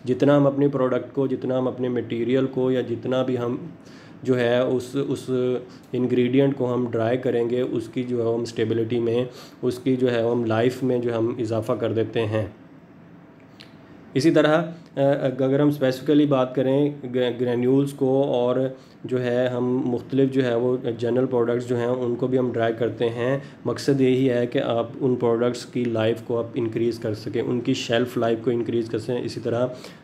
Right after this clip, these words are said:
मसाला जात को भी जो है process करने से पहले, पैकेजिंग करने से पहले जो है उनको dry किया जाता है, ताकि उनकी हम stability को बढ़ा सकें। और इसी तरह जो है वो cornflakes को भी जो है वो dry किया जाता है,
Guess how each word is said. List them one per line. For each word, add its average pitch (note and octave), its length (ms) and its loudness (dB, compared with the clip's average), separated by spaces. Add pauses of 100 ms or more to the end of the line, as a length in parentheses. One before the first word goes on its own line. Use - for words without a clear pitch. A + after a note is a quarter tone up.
मसाला B2+ 360 2
जात A#2+ 400 0
को C3 100 2
भी C3 160 2
जो C3 140 2
है A#2+ 280 0
process A#2+ 360 -2
करने A#2+ 280 0
से B2 120 -2
पहले, A#2+ 460 0 (360)
पैकेजिंग B2+ 420 2
करने A#2+ 240 2
से B2+ 120 0
पहले A#2+ 300 0
जो B2 140 0
है A#2+ 60 2
उनको A#2 260 0
dry A2+ 300 0
किया A#2+ 200 -2
जाता A2+ 300 -2
है, A#2 220 -2
ताकि B2+ 480 -2 (300)
उनकी B2+ 220 0
हम B2+ 120 4
stability A#2 520 0
को B2+ 120 -2
बढ़ा A2 300 0
सकें। B2+ 420 -2 (380)
और B2 160 4
इसी B2+ 140 0
तरह B2 300 2
जो B2 120 0
है A#2+ 120 2
वो B2 80 2
cornflakes A#2 640 -2
को B2+ 160 0
भी B2 140 0
जो A#2 140 0
है A#2 160 0
वो B2 180 0
dry A2+ 260 2
किया A2+ 200 -2
जाता A2 280 0
है, B2+ 260 -2